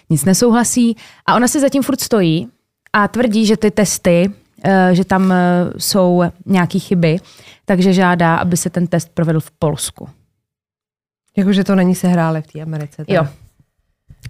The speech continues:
Speaker 1: Že to není pravda, že ona si zatím stojí. Oni dokonce zjistili, že má z toho D N A, takže má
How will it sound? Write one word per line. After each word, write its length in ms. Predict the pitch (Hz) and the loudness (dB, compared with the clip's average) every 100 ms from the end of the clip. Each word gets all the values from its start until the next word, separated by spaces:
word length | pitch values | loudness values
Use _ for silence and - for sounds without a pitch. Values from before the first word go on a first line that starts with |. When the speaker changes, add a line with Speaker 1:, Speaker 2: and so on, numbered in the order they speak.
| 220 | 0
Speaker 1:
Že 80 | 208 | 2
to 100 | 196 | 2
není 180 | 196 175 | 2 2
pravda, 360 | 196 208 240 | 2 2 0
že 120 | 226 | 0
ona 140 | - 196 | 0 -2
si 80 | - | -2
zatím 260 | 175 156 | -6 -6
stojí. 360 | 143 - 202 226 - - - - | -8 -2 0 0 -2 -10 -10 0
Oni 120 | 196 | 0
dokonce 340 | 185 202 185 | 2 0 0
zjistili, 480 | 202 190 - 208 208 | 0 -2 0 2 2
že 160 | 180 196 | 2 2
má 680 | 196 190 190 185 180 180 170 | 2 2 2 2 2 0 -2
z 100 | - | 0
toho 180 | 220 | 2
D 160 | 226 196 | 2 0
N 160 | 226 240 | 0 0
A, 380 | 170 151 147 202 - - _ _ | 0 0 0 -2 -6 -18 _ _
takže 240 | 196 165 190 | -4 0 2
má 400 | 202 202 208 | 4 2 0